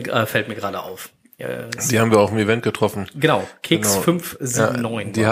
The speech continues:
Speaker 2: hatten sich dann, entweder waren das die, die von vornherein eingetragen waren, oder die, die auf dem Event sich haben überreden lassen, <laughs> noch mit zu Ingo Oschmann zu gehen.
Speaker 1: Nein,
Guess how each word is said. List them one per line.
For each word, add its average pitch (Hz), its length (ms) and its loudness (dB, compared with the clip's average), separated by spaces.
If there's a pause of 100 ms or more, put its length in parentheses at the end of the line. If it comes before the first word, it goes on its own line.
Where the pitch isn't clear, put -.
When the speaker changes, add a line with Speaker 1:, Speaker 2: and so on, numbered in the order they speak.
(120)
Speaker 2:
hatten 107 100 -2
sich 110 160 0
dann, 101 480 0 (920)
entweder 107 320 2
waren 110 120 4
das 107 160 0
die, 117 300 -6 (220)
die - 220 -12
von 110 140 -2
vornherein 107 320 4
eingetragen 139 440 -2
waren, 139 120 4
oder 120 140 4
die, 120 100 0
die 120 160 4
auf 117 100 6
dem 120 100 2
Event 120 440 2
sich 120 120 -2
haben 120 120 0
überreden 120 400 2
lassen, 113 260 0
<laughs> - 20 2
noch 143 160 4
mit 147 120 -6
zu 127 120 2
Ingo 123 200 -2
Oschmann 113 280 -4
zu 95 100 -6
gehen. 87 200 -8 (120)
Speaker 1:
Nein, 135 240 0